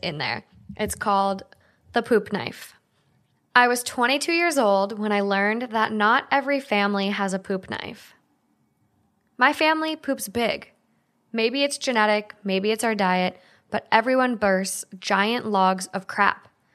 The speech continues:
If anyone has laid a mega poop, you know that sometimes it won't flush. It lays across the hole in the bottom of the bowl, and the vortex of draining water merely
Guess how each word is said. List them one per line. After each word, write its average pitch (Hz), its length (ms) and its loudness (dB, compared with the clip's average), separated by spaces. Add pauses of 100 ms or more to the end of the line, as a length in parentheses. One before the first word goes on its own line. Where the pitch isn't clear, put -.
(480)
If 233 180 -4
anyone 285 340 4
has 254 260 0
laid 202 360 0
a 208 80 0
mega 208 320 0
poop, 185 400 -4
you 214 180 -8
know 247 280 2
that 208 200 0
sometimes 262 540 -4
it 220 140 -2
won't 208 240 -2
flush. - 520 -2 (440)
It 220 120 0
lays 226 400 0
across 262 340 -2
the 226 120 -6
hole 233 540 0
in 226 80 -4
the 226 80 -4
bottom 208 260 0
of 240 100 -8
the 233 80 -6
bowl, 190 460 -2 (340)
and 220 140 0
the 214 60 2
vortex 226 500 -2
of 247 100 -6
draining 202 340 -2
water 180 260 0
merely 190 480 -2